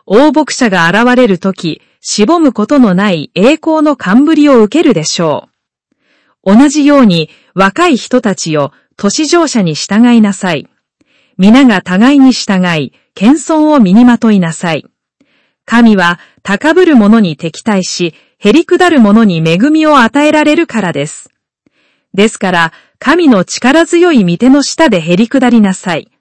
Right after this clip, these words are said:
そうすれば、神はふさわしい時に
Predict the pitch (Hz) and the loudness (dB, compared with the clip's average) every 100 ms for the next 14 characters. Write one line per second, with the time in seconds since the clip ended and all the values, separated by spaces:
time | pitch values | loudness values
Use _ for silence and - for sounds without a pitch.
0 | _ _ _ _ - 214 226 226 220 185 | _ _ _ _ -4 -2 0 0 0 2
1 | 165 - _ - 226 233 202 170 170 - | 0 -4 _ -6 0 2 2 0 -2 -4
2 | 294 349 370 349 277 220 202 220 170 156 | -2 -2 0 -2 -2 -4 -2 -2 -2 -6